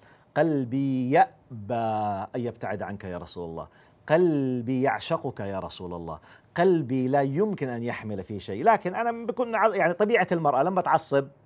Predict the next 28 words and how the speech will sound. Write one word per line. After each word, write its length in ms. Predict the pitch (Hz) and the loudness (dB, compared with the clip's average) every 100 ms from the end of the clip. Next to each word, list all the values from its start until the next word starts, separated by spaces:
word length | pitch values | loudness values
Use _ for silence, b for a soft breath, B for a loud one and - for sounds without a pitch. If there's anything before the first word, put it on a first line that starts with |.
| - | -4
يعني 240 | 107 117 - | -2 -4 -4
ل-، 340 | 113 110 110 | -6 -4 -4
ل-، 40 | 95 | -6
آه، 460 | - 127 160 190 B B B | -2 6 6 6 B B B
قول: 140 | 262 240 | 0 4
"والله 380 | 214 240 214 202 | 4 4 4 2
ما 300 | 208 254 202 | 4 4 4
أهجر 300 | 170 190 254 | 0 0 2
إلا 180 | 254 | 2
اسمك". 260 | 190 - 139 | 0 0 -2
بدل 120 | 226 | 0
ما 80 | 220 | 6
أقول: 140 | 208 | 8
"ورب 300 | 202 233 185 | 10 6 4
محمد 440 | 214 185 208 208 190 | 0 2 0 2 2
أنا 160 | 208 | 4
زعلانة"، 500 | 196 156 180 180 226 - b b 131 | 8 10 10 10 6 0 b b 0
يعني 200 | 147 151 | 2 2
خلينا 260 | 190 240 | 4 4
نسميه 580 | 208 185 185 196 214 214 b b b _ - | 2 2 2 4 4 2 b b b _ -16
دلع 580 | 127 113 220 208 143 117 - | -12 8 10 12 10 6 0
وغنج 640 | 147 147 202 202 139 104 170 | -2 4 4 4 2 -2 -6
النساء 640 | 156 165 156 208 214 165 | -6 -4 0 2 4 2
المبرر 760 | 151 156 156 208 160 131 110 - _ - | -2 0 4 6 6 2 0 -6 _ -10
والمسوغ 1040 | 135 175 185 170 - 233 240 269 269 226 - _ _ | 0 0 2 0 4 6 8 8 8 4 -8 _ _
والمسموح 640 | 147 233 233 220 - 262 202 | 4 4 6 0 2 0 0
به 280 | 269 254 262 | 2 4 6
والطبيعي. 580 | 254 247 185 131 98 | 8 10 10 8 0